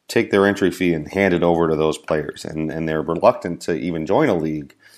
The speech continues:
because of that. Uh, so either having leagues that are free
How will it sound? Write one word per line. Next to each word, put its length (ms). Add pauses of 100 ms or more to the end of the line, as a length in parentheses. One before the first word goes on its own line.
(420)
because 360
of 140
that. 400 (500)
Uh, 200
so 440
either 320
having 340
leagues 260
that 100
are 120
free 540